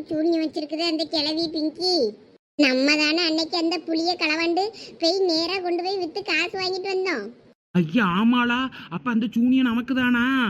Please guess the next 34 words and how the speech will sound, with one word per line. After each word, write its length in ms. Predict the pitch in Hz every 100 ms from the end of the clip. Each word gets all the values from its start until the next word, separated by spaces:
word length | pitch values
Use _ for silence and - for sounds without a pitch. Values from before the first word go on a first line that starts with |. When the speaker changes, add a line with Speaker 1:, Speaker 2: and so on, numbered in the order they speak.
| 143 139 - _ -
Speaker 1:
நமக்கு 280 | 269 302 330
வைக்க 140 | 294 311
வேண்டிய 220 | 311 320 311
சூனியத்தை 400 | 302 330 311 311
தான் 200 | 320 349
சரசுக்கு 400 | 330 294 311 320 339
வச்சிருக்குது. 480 | 294 311 320 311 294 - - - _ _ - 156
Speaker 2:
ஐயையோ, 500 | 135 202 190 165 226 220
உமா, 180 | 190 226 214
பயமா 340 | 160 170 226 233
இருக்குதுலா. 420 | 220 214 220 226 233 - 226 151
உன் 200 | 160 196
பேச்சை 260 | 208 208 226 214
கேட்டுதான் 440 | 202 202 226 240
நான் 120 | 214 214
அன்னைக்கு 220 | 214 226 208
புளி 140 | 226
திருட 240 | 220 220 226
வந்தேன். 360 | 208 208 196 165 - - - _ 277
Speaker 1:
ஆ, 80 | 302 370 349
நல்லா 200 | 302 330 370
சொல்லுவேன். 460 | 349 349 381 359 - 381 330 277 277
ஆளுக்கு 280 | 339 359 381
வீட்டுக்கு 400 | 359 330 381 370 349
அஞ்சு 200 | 359 330
கிலோ 160 | 392 370
புளியை 260 | 359 370 392 381
எடுத்துக்கிட்டு 500 | 330 320 370 330 440 508 - 392 330
மீதி 260 | 370 370 349
புளியை 200 | 381 415
கொண்டு 200 | 381 370
போய் 160 | 403 392
வித்துட்டு 320 | 339 403 349 453
நல்லா 200 | 392 381